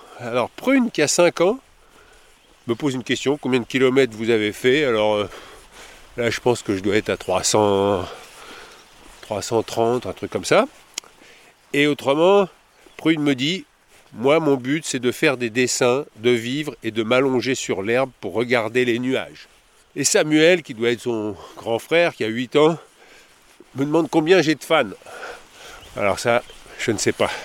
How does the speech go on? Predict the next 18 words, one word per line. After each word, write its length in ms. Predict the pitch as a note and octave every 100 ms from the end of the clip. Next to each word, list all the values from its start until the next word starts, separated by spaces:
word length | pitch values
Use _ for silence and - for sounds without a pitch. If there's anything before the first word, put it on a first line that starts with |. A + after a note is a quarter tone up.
| - - - - - - - - -
J'ai 160 | A2
des 180 | A2 A2
auditeurs, 480 | B2 C3 - B2+ -
moi, 120 | -
j'ai 60 | -
pas 140 | D3+
de 40 | -
fans. 220 | E3+ - - - - - - - - - - _ - _ _ _ C3+
Et 200 | C#3+ -
lui, 240 | A#2+ F3+
son 160 | E3+ D#3+
but, 340 | C3+ E3+ - -
c'est 180 | D3 C3+
de 80 |
vivre 320 | C#3+ D#3 F#3 C#3+
avec 240 | C#3+ -
une 140 | D3
vie 240 | A#2+ E3